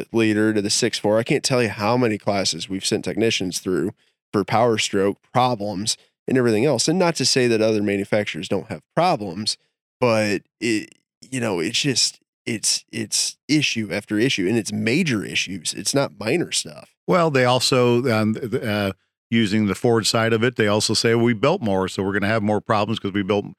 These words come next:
Speaker 2: you know, a lot more trucks and
Speaker 1: Yeah,
Speaker 2: stuff."
Speaker 1: they, they can say that. So Ford always comes out and says, "Oh, the number one, uh, selling truck," and blah, blah, blah. And you never see that really brought to attention from an outside source,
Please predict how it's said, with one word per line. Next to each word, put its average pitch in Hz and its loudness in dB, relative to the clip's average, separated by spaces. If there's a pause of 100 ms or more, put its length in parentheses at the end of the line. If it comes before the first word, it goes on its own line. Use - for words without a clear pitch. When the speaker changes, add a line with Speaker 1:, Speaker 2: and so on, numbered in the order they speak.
(320)
Speaker 2:
you 101 0
know, 98 0
a - 0
lot 95 0
more 95 -4
trucks - -4
and - -6
Speaker 1:
Yeah, 220 4
Speaker 2:
stuff." 165 -6
Speaker 1:
they, 214 4
they 226 0
can 117 0
say 147 2
that. 98 0
So 131 2
Ford 196 4
always 127 4
comes 123 0
out 113 4
and 98 -2
says, 107 0
"Oh, 135 2
the 113 2
number 127 2
one, 117 0
uh, 110 0
selling 123 2
truck," 123 2
and 98 -2
blah, 117 2
blah, 117 2
blah. 107 0
And 90 -2
you 117 0
never 160 2
see 139 2
that 110 2
really 113 2 (480)
brought 113 2
to 107 2
attention 110 0
from 104 0
an 101 0
outside 92 -2
source, 107 0